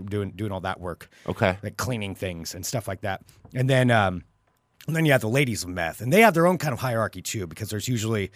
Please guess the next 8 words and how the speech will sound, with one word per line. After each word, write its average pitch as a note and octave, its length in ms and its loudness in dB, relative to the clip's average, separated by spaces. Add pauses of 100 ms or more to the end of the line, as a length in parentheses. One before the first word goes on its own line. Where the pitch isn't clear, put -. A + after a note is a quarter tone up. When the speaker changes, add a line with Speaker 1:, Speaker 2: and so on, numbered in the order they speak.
(320)
Speaker 1:
usually A3+ 420 8
the E3+ 140 8
head, F3+ 340 2 (160)
head E3+ 300 0
meth F3+ 200 6
lady, F3+ 360 6 (480)
and D3 180 2
she B3+ 400 8